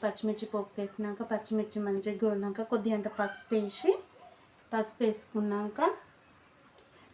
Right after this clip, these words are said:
టమాటాలు వేసుకొని, టమాటాలు మునక్కాయలు ఒక్కసారి వేసుకొని అందులో వచ్చేసి మీ రుచికి సరిపడేంత ఉప్పు, మీ రుచికి సరిపడేంత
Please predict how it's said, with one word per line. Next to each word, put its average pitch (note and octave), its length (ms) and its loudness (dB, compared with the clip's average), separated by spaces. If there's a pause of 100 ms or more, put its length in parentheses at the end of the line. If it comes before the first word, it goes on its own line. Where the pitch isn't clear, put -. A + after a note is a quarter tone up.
టమాటాలు A#3 540 8
వేసుకొని, A3 420 6 (120)
టమాటాలు A3+ 580 6
మునక్కాయలు A3+ 520 4
ఒక్కసారి A3+ 440 4
వేసుకొని A3+ 500 4
అందులో A3+ 320 8
వచ్చేసి A#3 500 6 (500)
మీ B3 120 8
రుచికి A#3+ 320 2
సరిపడేంత A3 640 4 (120)
ఉప్పు, G#3+ 240 -2 (100)
మీ A#3 140 6
రుచికి G#3+ 340 2
సరిపడేంత G#3+ 720 6